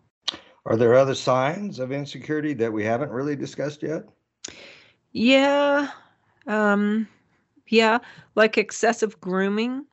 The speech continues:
Speaker 2: If your cat's all of a sudden grooming what we call hot spots, so it licks itself so much that it's a little bald spot, any kind of excessive grooming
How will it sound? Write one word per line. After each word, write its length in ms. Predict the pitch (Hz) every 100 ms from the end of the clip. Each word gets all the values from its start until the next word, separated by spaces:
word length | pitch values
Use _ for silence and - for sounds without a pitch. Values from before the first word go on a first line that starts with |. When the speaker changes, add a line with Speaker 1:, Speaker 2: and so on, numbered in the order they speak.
| _ 196
Speaker 2:
If 120 | -
your 80 | 202
cat's 360 | 233 202 -
all 160 | 196 196
of 120 | 185
a 60 | 185
sudden 500 | - 190 185 180 175 _ _ _ -
grooming 580 | 170 196 208 196 190 175
what 160 | 190 175
we 100 | 185
call 200 | 175 160
hot 340 | - 165 -
spots, 540 | - 214 220 262 -
so 240 | - - 185
it 100 | -
licks 420 | 190 202 196 -
itself 460 | 202 - 196 190 190
so 300 | - 190 190
much 500 | 180 175 - - -
that 300 | 160 160 - _ _ _ _ _ _
it's 200 | 185 180
a 60 | 165
little 360 | 175 190 185
bald 560 | 160 - 165 165 180 208
spot, 560 | - - 208 233 240 - _ _ -
any 180 | 196
kind 220 | 202 208 196
of 120 | 170
excessive 680 | - - - 175 190 165
grooming 680 | 165 170 170 185 185 175 165